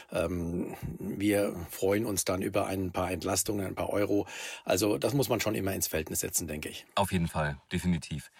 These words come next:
Speaker 2: Ähm, wobei wir natürlich auch immer schon über die Unternehmer hier in Deutschland berichtet haben, die natürlich, klar, die müssen auf ihr Geschäft gucken, die müssen ihre Autos voll tanken, die müssen zu, zum nächsten Termin fahren können. Ähm, wobei,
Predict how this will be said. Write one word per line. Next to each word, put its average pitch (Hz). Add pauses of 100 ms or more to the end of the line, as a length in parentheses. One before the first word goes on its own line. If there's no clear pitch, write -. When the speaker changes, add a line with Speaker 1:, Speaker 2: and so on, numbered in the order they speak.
(220)
Speaker 2:
Ähm, 87
wobei 87
wir 92
natürlich 87
auch 85
immer 85
schon 95
über 85
die 85
Unternehmer 92
hier 90
in 85
Deutschland 87
berichtet 90
haben, 85
die 82
natürlich, 98
klar, 98
die 90
müssen 82
auf 85
ihr 95
Geschäft 90
gucken, 90
die 87
müssen 85
ihre 85 (320)
Autos 95
voll 92
tanken, 90
die 90
müssen 87
zu, 85 (360)
zum 95
nächsten 95
Termin 95
fahren 90
können. 90 (320)
Ähm, 80
wobei, 95